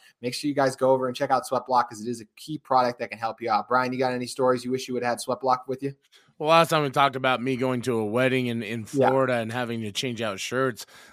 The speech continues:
Speaker 2: That would have been a nice thing to have. But J T, I was up in the booth one time calling plays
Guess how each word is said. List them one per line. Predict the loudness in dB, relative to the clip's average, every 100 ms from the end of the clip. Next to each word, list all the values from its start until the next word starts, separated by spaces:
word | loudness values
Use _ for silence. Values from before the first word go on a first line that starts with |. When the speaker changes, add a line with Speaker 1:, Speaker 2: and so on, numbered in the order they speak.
| _
Speaker 2:
That | 0
would | 2 0
have |
been | -2 -6
a |
nice | -4 -6 -6
thing | -10
to | -8
have. | -4 -4 -4 _ _ _
But | -12
J | -4 -4
T, | -2 -4 -4 -4 0
I | 2
was | 2 0
up | -2
in | -4
the | -6
booth | -2 -2 -2
one | -4 -6
time | -4 -6 -6
calling | -4 -2 0 -2
plays | -4 -2 0 0 -2